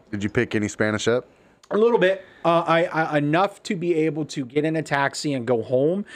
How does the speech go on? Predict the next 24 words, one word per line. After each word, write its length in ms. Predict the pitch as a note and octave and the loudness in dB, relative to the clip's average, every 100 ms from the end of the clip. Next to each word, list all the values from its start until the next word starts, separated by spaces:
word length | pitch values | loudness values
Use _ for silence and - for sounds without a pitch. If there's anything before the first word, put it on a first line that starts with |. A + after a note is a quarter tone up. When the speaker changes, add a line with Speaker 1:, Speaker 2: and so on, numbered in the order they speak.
| - - - - | -18 -20 -12 -6
Speaker 2:
and 80 | |
enough 280 | B2+ C#3 C#3+ | -2 -2 -2
to 80 | - | -4
order 280 | - C3+ B2 | -2 0 0
food, 520 | - - C3+ A2 F2 - _ _ _ _ _ _ _ | -4 0 0 0 -4 -12 _ _ _ _ _ _ _
which 100 | C3+ | -4
Speaker 1:
That's 120 | G#2 B2 | 0 4
Speaker 2:
was 80 | |
Speaker 1:
it? 40 | D#3+ | 2
Speaker 2:
okay. 400 | G#3 G3 A3+ C#3+ | 4 2 4 4
Yeah. 200 | G#3+ E3 | 4 4
Speaker 1:
That's 220 | A#2+ - | 2 2
all 80 | D3 | 2
you 140 | D#3+ D3 | 2 2
need. 200 | D#3+ D3+ | 2 4
Speaker 2:
Yeah. 240 | F3 E3+ - _ - - - | 4 2 -6 _ -20 -6 -4
That's 160 | D#3 | 2
Speaker 1:
That's 20 | |
Speaker 2:
all 80 | F#3 | 4
Speaker 1:
all 80 | F3 | 4
Speaker 2:
I 40 | |
Speaker 1:
you 40 | F3 | 6
Speaker 2:
needed. 200 | - | 4
Speaker 1:
need. 80 | D3+ | 4